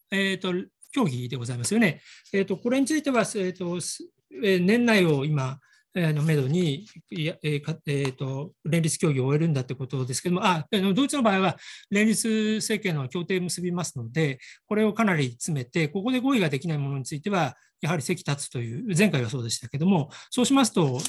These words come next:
とても年内には多分終わらないと思います。来年、えー、前回が、えーと、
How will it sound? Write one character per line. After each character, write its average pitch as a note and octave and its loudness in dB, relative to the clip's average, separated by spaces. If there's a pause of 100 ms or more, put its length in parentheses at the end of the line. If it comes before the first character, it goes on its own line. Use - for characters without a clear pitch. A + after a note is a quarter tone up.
と F3 -4
て E3 0
も E3 2
年 F3+ 0
内 C#3 -2
に C3+ -4
は A#2+ -10
多 D3 -8
分 B2+ -8
終 A#2+ -8
わ C#3+ -2
ら C#3+ -2
な C#3+ 0
い A#2+ -4
と - -10
思 A#2 -6
い A#2+ -6
ま A#2 -6
す。 C3+ -8
来 E3+ -2
年、 F#3 -2 (240)
え F3 -2
ー、 E3 -4
前 G3+ 2
回 F3+ 0
が、 G#3 2
え D#3 -4
ー C3 -4
と、 B2+ -8